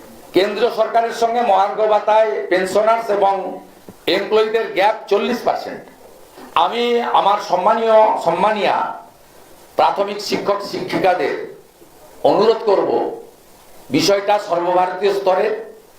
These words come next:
সুপ্রিম কোর্ট রিলেটেড, মাননীয় শিক্ষামন্ত্রী ধর্মেন্দ্র প্রধানজি, শিক্ষা দপ্তরের মাননীয় রাষ্ট্রমন্ত্রী ডক্টর সুকান্ত মজুমদাররা এই বিষয় নিয়ে দেখছেন। ধর্মেন্দ্র প্রধানজি অ্যাসিওর করেছেন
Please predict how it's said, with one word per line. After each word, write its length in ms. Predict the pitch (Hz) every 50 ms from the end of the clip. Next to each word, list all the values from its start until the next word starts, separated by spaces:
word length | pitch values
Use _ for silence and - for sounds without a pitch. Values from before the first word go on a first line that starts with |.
| - - -
সুপ্রিম 480 | - - 175 165 - 196 202 196 196
কোর্ট 180 | 196 202 196 -
রিলেটেড, 440 | 175 170 165 170 160 185 208 226 220 - - - - - - - - - - - - - - - - - - -
মাননীয় 520 | 120 139 160 180 190 190 196 208 208 202
শিক্ষামন্ত্রী 920 | - - - - - 202 208 208 208 202 202 196 214 208 214 - - - - -
ধর্মেন্দ্র 480 | 120 131 151 175 175 180 180 175 165 175
প্রধানজি, 840 | 180 175 160 165 170 185 196 208 202 226 226 - - - - - - - - - - - - - -
শিক্ষা 300 | - 180 180 - 196 202
দপ্তরের 500 | 202 208 202 202 202 202 196 202 202 196
মাননীয় 420 | 180 160 165 185 196 196 196 190 185
রাষ্ট্রমন্ত্রী 720 | 160 156 - - 190 190 196 190 190 190 185 202 202 196
ডক্টর 260 | 170 170 175 165 - 160
সুকান্ত 300 | 151 160 170 170 165 175
মজুমদাররা 720 | 175 170 165 165 170 180 185 185 185 196 202 202 220 - - - - - - - - - - - - - - -
এই 160 | - 143 165 165
বিষয় 340 | 160 147 - - 170 165 165
নিয়ে 180 | 165 165 165 -
দেখছেন। 680 | 143 147 147 151 - 185 202 220 - 294 202 135 - - - - _ _ _ - - - - - - - - - -
ধর্মেন্দ্র 420 | - 135 151 - 185 185 185 190 202 196
প্রধানজি 420 | 170 170 170 185 196 196 196 208
অ্যাসিওর 500 | 202 180 - - - 190 214 220 220 214
করেছেন 600 | 214 220 208 196 196 208 214 208 208 233 240